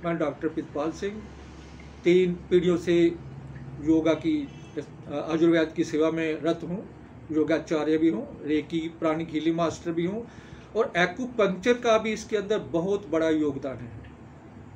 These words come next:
कोई मेरे से पूछताछ करना हो, आना चाहे तो रेलवे रोड के ऊपर गवर्नमेंट स्कूल जो है लड़कों का, जो सदर चौकी को सड़क मुड़ती है, ग्यारह नंबर मेरा क्लिनिक है,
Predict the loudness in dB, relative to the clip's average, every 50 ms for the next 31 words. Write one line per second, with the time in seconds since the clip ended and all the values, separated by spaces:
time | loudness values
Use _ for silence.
0 | -10 -2 0 2 2 4 2 0 2 0 -2 0 0 -2 0 0 0 -2 -2 -2
1 | -2 -4 -4 -2 0 0 0 0 0 -2 -2 -2 -2 -2 -4 -4 -2 -2 -2 0
2 | 0 0 0 0 -4 -6 -14 -20 -20 -20 -20 -20 -20 -20 -18 -16 -8 -4 -2 0
3 | 0 0 -4 -6 -14 -18 -20 -20 -20 -20 -18 -16 -6 2 4 6 6 8 8 8
4 | 8 8 4 0 0 0 0 0 0 2 2 2 2 0 -2 -8 -18 -20 -20 -20
5 | -20 -20 -20 -20 -20 -20 -20 -12 -4 0 2 4 4 4 2 -2 -2 0 0 2
6 | 2 2 2 0 -2 -4 -10 -16 -20 -20 -20 -20 -20 -20 -20 -10 -2 0 2 2
7 | 4 2 2 4 2 0 0 0 -2 -2 0 0 0 0 0 -2 -4 -12 -20 -20
8 | -20 -20 -20 -20 -20 -20 -20 -20 -20 -20 -20 -20 -20 -20 -20 -20 -20 -20 -20 -20
9 | -20 -20 -20 -20 -20 -20 -20 -20 -20 -18 -8 -2 0 2 2 2 0 0 2 2
10 | 0 0 2 0 0 0 0 -4 -2 0 -2 -2 0 0 -2 -2 -2 -4 -4 -4
11 | -4 -4 -2 0 0 0 2 2 2 2 4 2 2 0 0 -2 -2 -2 -2 -2
12 | -4 -4 -6 -6 -4 -4 -4 -4 -6 -6 -6 -8 -8